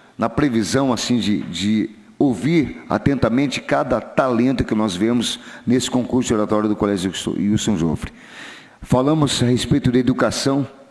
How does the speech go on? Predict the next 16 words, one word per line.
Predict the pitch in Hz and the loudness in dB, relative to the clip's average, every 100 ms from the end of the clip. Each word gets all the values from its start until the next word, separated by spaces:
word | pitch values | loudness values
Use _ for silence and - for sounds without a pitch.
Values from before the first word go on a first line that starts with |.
| - _ _ | -20 _ _
parabenizar | 117 120 120 110 127 | 0 2 0 2 0
todos | - 160 123 | 0 -2 -2
os | |
professores | - 123 110 - 120 117 | -2 -2 -2 -2 -2 0
de | 101 | 0
toda | 127 123 110 | 0 2 0
a | |
rede | 92 110 104 | 2 0 -2
estadual | - 110 101 101 110 | -2 0 2 2 2
e | |
municipal | 110 120 - 98 101 | 2 0 0 0 -2
de | 98 | 0
Cascavel, | 98 - 92 117 | -4 -2 0 0
que | - | 0
são | 127 | 0
guerreiros, | 120 101 107 113 113 - | 2 2 2 0 -4 -8